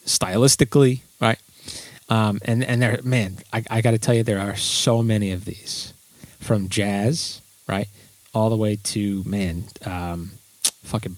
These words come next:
bluegrass, even, to, uh, to, you know, like what, what, uh, Questlove does on, on The Tonight Show. He's a great example, actually, of, of a guy so detailed,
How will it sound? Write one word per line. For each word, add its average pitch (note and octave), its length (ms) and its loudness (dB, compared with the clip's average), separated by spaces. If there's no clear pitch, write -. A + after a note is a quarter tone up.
bluegrass, G2 880 -2
even, E2+ 380 -8
to, G2 380 -6
uh, F2 320 -6
to, F#2+ 640 -4
you A#2+ 100 2
know, F#2 240 -4
like G#2 240 0
what, - 220 -4
what, B2+ 200 4
uh, G#2+ 200 2
Questlove A2+ 440 2
does F2+ 440 -4
on, G#2+ 160 -4
on G#2+ 200 -2
The G2+ 40 0
Tonight G#2+ 320 -2
Show. F#2 200 -4
He's B2+ 200 2
a D3 60 2
great B2 340 2
example, G#2+ 400 0
actually, F2 320 -8
of, F2+ 140 -8
of G#2+ 180 -6
a - 20 -6
guy G2 200 -4
so A#2+ 200 4
detailed, A2+ 680 -6